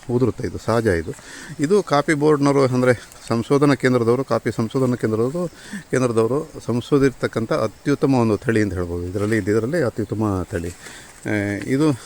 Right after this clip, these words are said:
ಇನ್ನೂ ಸ್ವಲ್ಪ ಕಾಯಿ ದೊಡ್ಡಾದಾಗ ತುಂಬ ಚೆನ್ನಾಗಿ ಕಾಣುತ್ತೆ. ಆ, ಹಚ್ಚ ಹಸಿರಾಗಿರುತ್ತೆ, ಗಿಡನೂ ಚೆನ್ನಾಗಿರುತ್ತೆ, ತುಂಬ ಜಾಸ್ತಿ ಹರಡ್ಕೊಳ್ಳೋದಿಲ್ಲ ಇದು.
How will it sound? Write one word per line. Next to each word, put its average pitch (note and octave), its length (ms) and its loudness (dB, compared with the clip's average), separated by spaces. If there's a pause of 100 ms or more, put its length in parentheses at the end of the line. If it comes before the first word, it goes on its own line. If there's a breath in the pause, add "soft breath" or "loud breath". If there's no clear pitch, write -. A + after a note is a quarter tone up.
(160 loud breath)
ಇನ್ನೂ C#3+ 220 2
ಸ್ವಲ್ಪ C3+ 220 -6
ಕಾಯಿ B2 300 0
ದೊಡ್ಡಾದಾಗ A#2 500 2
ತುಂಬ A2+ 300 -2
ಚೆನ್ನಾಗಿ G2 800 -4
ಕಾಣುತ್ತೆ. F#2 380 -8
ಆ, - 720 -20 (580)
ಹಚ್ಚ - 180 -6
ಹಸಿರಾಗಿರುತ್ತೆ, A#2+ 680 4
ಗಿಡನೂ A2 300 0
ಚೆನ್ನಾಗಿರುತ್ತೆ, G#2 600 -2
ತುಂಬ A2 500 0
ಜಾಸ್ತಿ G2 400 -2
ಹರಡ್ಕೊಳ್ಳೋದಿಲ್ಲ G2 640 0
ಇದು. G2 200 -2